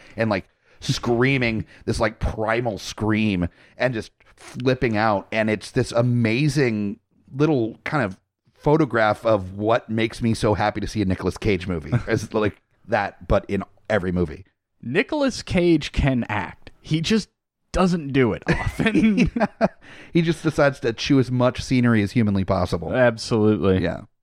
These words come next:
Speaker 1: So finally, uh, my, my last one is, uh, Missus Alexander, the, the, uh, dear departed Missus Alexander. And I wanted a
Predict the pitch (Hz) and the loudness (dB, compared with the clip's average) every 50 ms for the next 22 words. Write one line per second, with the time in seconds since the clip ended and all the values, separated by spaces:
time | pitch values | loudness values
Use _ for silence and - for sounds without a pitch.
0 | _ _ _ _ _ - 135 127 - 151 139 139 131 123 120 117 120 117 113 117 | _ _ _ _ _ -2 -2 0 2 2 2 2 2 0 -2 -2 0 0 0 0
1 | 110 113 110 110 104 104 107 - - 107 101 98 95 101 90 95 95 98 110 104 | 0 0 0 2 2 2 0 0 0 0 2 2 2 2 2 2 2 2 2 0
2 | 110 104 101 95 90 90 90 90 101 95 92 92 92 92 95 92 95 92 95 92 | 0 0 2 2 2 0 0 0 0 0 2 2 2 2 2 2 0 0 0 0
3 | 90 90 90 87 87 87 - - _ _ - - 98 87 92 101 139 143 139 117 | 0 -2 -2 -2 -2 -4 -6 -8 _ _ -6 -4 -4 -2 0 0 2 2 2 2
4 | - - 131 123 127 113 95 95 95 92 - - 90 92 90 85 85 85 82 92 | 0 0 2 2 0 0 -2 -2 -4 -4 -4 -4 -4 -4 -4 -4 -4 -4 -4 -6
5 | 85 85 85 82 - 95 _ _ _ _ _ _ _ _ - - 156 151 147 135 | -6 -6 -6 -8 -8 -10 _ _ _ _ _ _ _ _ -6 -2 -2 0 0 0
6 | 135 143 156 160 151 147 143 - - 127 123 123 123 120 120 117 117 113 110 107 | 0 0 0 2 0 -2 -2 -4 -2 0 0 2 2 2 2 2 0 0 0 -2
7 | 98 | -4